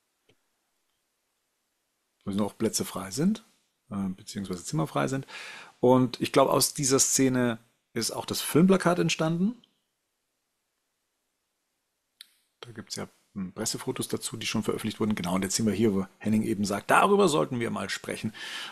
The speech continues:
Und, äh, da ist mir dann auch wieder aufgefallen, vor allem im Original, äh, was für eine tolle Stimme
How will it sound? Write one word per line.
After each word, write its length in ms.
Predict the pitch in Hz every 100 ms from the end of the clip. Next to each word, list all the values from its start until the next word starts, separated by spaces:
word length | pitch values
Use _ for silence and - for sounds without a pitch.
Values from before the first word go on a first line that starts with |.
| -
Und, 340 | 110 107 101
äh, 200 | 107 98
da 100 | 98
ist 140 | 104 -
mir 60 |
dann 100 | 110
auch 80 | 104
wieder 260 | 101 101 95 -
aufgefallen, 460 | 107 113 - 117 107
vor 140 | -
allem 140 | 120 123
im 100 | 120
Original, 480 | 107 104 98 101 101 - - - - -
äh, 300 | 104 101 101 - -
was 120 | -
für 80 | 104
eine 80 |
tolle 200 | - 107
Stimme 340 | - 135 123